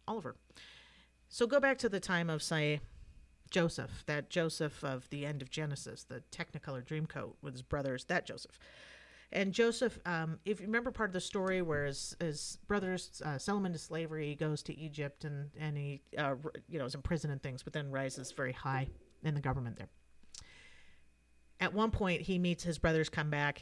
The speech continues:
They don't recognize him. You remember the story. And he hides a cup in their packs. And so when they f-, when they find him, they can, he can accuse them of stealing, and he's kind of entrapping them, uh, to s-, to, to be able to talk to them. And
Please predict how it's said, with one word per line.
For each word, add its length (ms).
They 120
don't 180
recognize 560
him. 100
You 80
remember 240
the 80
story. 480
And 140
he 180
hides 640
a 80
cup 440
in 340
their 160
packs. 540
And 120
so 220
when 240
they 120
f-, 240
when 180
they 160
find 340
him, 140
they 140
can, 180
he 140
can 100
accuse 380
them 120
of 140
stealing, 540
and 80
he's 80
kind 180
of 120
entrapping 600
them, 200
uh, 160
to 140
s-, 260
to, 160
to 160
be 100
able 140
to 80
talk 240
to 60
them. 160
And 120